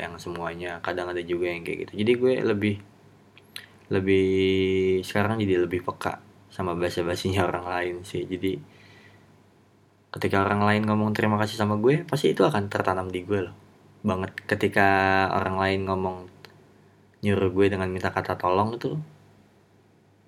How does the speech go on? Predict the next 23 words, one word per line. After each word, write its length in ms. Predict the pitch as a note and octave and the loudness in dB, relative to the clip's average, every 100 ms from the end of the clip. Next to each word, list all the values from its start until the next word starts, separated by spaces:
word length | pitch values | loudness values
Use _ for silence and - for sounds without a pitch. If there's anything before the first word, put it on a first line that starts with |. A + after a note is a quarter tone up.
| _ _ _ _ _ _ _ _ _ _ | _ _ _ _ _ _ _ _ _ _
itu 120 | A2 B2+ | 4 8
beda 280 | A2+ A2 F#2+ | 8 8 6
loh 120 | F2 | 2
sama 280 | F#2 F2+ F#2 | -2 0 0
orang 280 | G#2 G#2 | 0 0
yang 200 | F#2 F2 | -2 -4
nyuruh 160 | F2+ G#2 | -4 -4
tapi 240 | G2 F#2+ - | -2 -4 -2
tanpa 240 | F2+ F2+ | -2 -4
minta, 560 | F2 F2 F2 F2+ F#2+ - - - - - - | -8 -10 -6 -4 -4 -6 -20 -20 -20 -2 2
eh, 160 | F#2+ - - - - | 2 0 -14 -20 -2
orang 400 | G2+ F#2 G#2 A#2 | 2 2 2 0
minta 560 | A2+ G2+ G2 F#2+ F#2+ F#2 - - | 0 0 -2 -4 -4 -4 -6 -4
tolong, 400 | F2+ F2+ F2+ G2 | -2 0 -2 -2
eh, 160 | G#2 G2+ | -2 0
orang 400 | F#2 G2+ A2 A#2+ | 0 0 0 -2
nyuruh 320 | A2 G#2 F#2+ | 0 2 2
gue 160 | F2+ G2 | 2 2
tan-, 400 | G2 G2 F#2 - | 0 -2 -10 0
tanpa 400 | G2 F#2 F2+ G#2+ | 2 2 0 -2
minta 240 | G#2+ G2 | -2 -4
tolong, 400 | - F2+ G2+ A2 - - - - - - - | -2 0 -2 -4 -12 -20 -20 -20 -20 -20 -6
tanpa 560 | - F#2 F#2 G2 G#2+ | -2 0 -2 -2 0